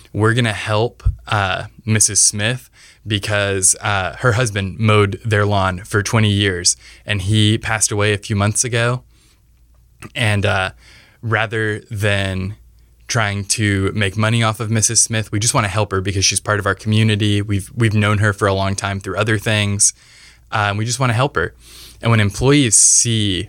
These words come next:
that kind of generosity from you, that you're willing to, to lose a little bit of money, like maybe that's a, you know, thirty-five dollar lawn, uh, or, or, uh, you know, a, a eighty to hundred dollar clean or whatever,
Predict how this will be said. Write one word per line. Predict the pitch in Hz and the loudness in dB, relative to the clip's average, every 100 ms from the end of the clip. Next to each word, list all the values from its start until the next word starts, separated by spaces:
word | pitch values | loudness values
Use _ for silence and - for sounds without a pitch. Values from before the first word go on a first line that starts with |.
| - | -10
that | 110 98 107 - | -8 -4 -4 -4
kind | 120 110 | -6 -6
of | |
generosity | 101 107 95 95 107 123 123 | -4 -2 0 0 0 -2 -4
from | - 95 | -2 0
you, | 95 104 120 | 2 2 2
that | 101 | -2
you're | 95 107 107 | 0 2 2
willing | 95 104 107 107 110 - - - _ | 2 2 2 0 -2 -10 -20 -20 _
to, | - 107 95 90 | 0 0 0 -2
to | - | 0
lose | 95 107 127 | 4 4 4
a | |
little | 101 101 | 2 2
bit | 104 | 2
of | 101 | 0
money, | 107 131 | 0 0
like | 92 90 | -2 -2
maybe | 98 95 | 0 0
that's | 98 95 | 0 0
a, | 95 90 | -2 -2
you | 117 95 | -2 -2
know, | 92 | -2
thirty-five | 98 98 98 95 | -2 0 0 0
dollar | 101 98 98 | 0 0 0
lawn, | 98 95 98 98 95 - - - - | 0 2 2 0 -4 -14 -20 -18 -6
uh, | 107 95 | -2 0
or, | 92 92 - | 0 -2 -2
or, | - 95 92 | 0 2 0
uh, | 90 92 90 92 - _ _ - - | 0 -2 -4 -8 -16 _ _ -18 -2
you | 104 | 0
know, | 95 | 0
a, | 92 90 - | 0 -4 -6
a | 101 90 - | -6 -6 -6
eighty | - 101 98 | -4 -2 -2
to | 95 | -2
hundred | 104 101 | -2 0
dollar | 101 101 92 | 0 0 -2
clean | - 104 107 | 0 0 2
or | 110 | 2
whatever, | 107 107 117 117 | 2 0 0 -2